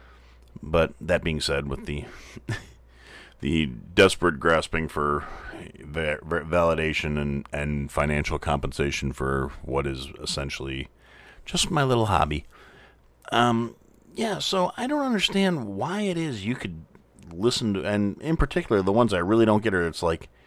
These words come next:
the people that shit on individual episodes, like, "Oh, I love this one. It was great. Oh, this one was fantastic.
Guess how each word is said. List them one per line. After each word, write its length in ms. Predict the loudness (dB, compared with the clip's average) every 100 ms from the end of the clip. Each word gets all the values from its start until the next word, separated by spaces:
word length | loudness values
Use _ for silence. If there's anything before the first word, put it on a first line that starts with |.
| -20 -20 -10
the 80 | -2
people 260 | 0 4 4
that 160 | 4
shit 300 | 2 2 4
on 200 | 2 2
individual 600 | 2 0 0 0 0 -2 -2
episodes, 680 | -2 -2 -2 -10 -10 -8 -6
like, 280 | -8 -10 -20 _ _ _ _ _ _
"Oh, 160 | 6 10
I 120 | 8
love 260 | 8 6 6
this 220 | 2 2
one. 180 | 0 0
It 140 | 0
was 160 | 0 0
great. 360 | 2 2 0 -4
Oh, 260 | 0 2
this 220 | 2 2 2
one 160 | 2
was 140 | 2 2
fantastic. 640 | 0 2 0 2 -2